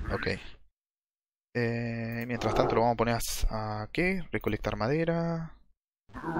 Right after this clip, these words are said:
Ahí está, y que siga, que le dé sin, sin miedo al éxito. Eh, setecientos, ya queda poco.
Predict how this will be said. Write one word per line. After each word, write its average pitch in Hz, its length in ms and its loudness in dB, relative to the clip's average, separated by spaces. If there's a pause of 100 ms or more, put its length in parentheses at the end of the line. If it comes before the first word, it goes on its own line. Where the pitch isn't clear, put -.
(180)
Ahí 110 60 -8
está, 131 280 2
y - 40 -2
que - 100 -4
siga, - 280 -2
que - 100 -8
le 101 120 2
dé 107 60 4
sin, 98 300 -4
sin 110 160 -6
miedo 110 140 4
al 107 80 2
éxito. - 280 -6 (1300)
Eh, 131 420 10
setecientos, - 480 2
ya - 80 2
queda 104 140 6
poco. 175 580 8